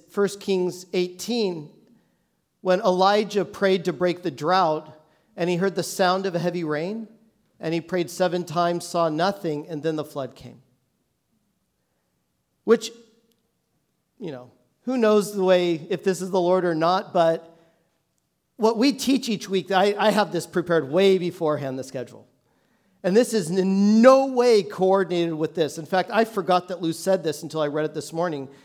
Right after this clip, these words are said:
But next week, the first week in June, Brooke is preaching on that passage of Elijah with his head between his knees praying for rain.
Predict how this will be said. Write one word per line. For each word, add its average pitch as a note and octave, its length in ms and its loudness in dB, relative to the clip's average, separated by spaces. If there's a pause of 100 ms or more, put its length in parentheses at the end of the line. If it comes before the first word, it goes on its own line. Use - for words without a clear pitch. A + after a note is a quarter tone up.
(240)
But G3 140 -2
next A#3 420 0
week, G3+ 640 -2
the G3 100 -4
first G#3 360 -2
week G#3 180 -6
in F3+ 140 -2
June, G3+ 380 -4
Brooke G3 260 -2
is G3 100 -2
preaching G#3 500 -8
on E3 300 -2 (200)
that F#3 300 0
passage F3+ 640 -6 (1040)
of E3+ 140 -2
Elijah F3 480 2
with D#3+ 160 -2
his D3+ 140 -8
head E3 180 -2
between E3 320 -8
his D#3 220 -6
knees E3+ 240 -8
praying C#3+ 320 -8
for D3 180 -14
rain. D3 300 -12